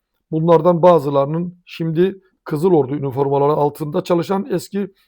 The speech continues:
Çar orduları generallerinden olmaları da mümkündü. Konferans kürsüsünün arkasındaki panolarda Orta Asya, Afgan ve Hint sınırlarına ait stratejik haritalar ve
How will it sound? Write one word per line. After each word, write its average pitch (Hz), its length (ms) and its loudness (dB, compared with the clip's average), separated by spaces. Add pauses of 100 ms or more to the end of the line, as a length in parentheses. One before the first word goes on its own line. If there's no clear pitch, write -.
(160)
Çar 190 220 2
orduları 139 440 0
generallerinden 147 960 -2
olmaları 151 520 -2
da 185 120 -2
mümkündü. 147 540 -6 (840)
Konferans 170 480 0
kürsüsünün 147 680 -6 (340)
arkasındaki 175 800 -2 (200)
panolarda 160 680 2 (360)
Orta 170 300 0
Asya, 170 300 0
Afgan 175 580 -2
ve 202 200 2 (380)
Hint 220 200 -2
sınırlarına 156 640 -2
ait 165 300 2 (300)
stratejik 175 640 -2
haritalar 156 500 2
ve 190 220 -2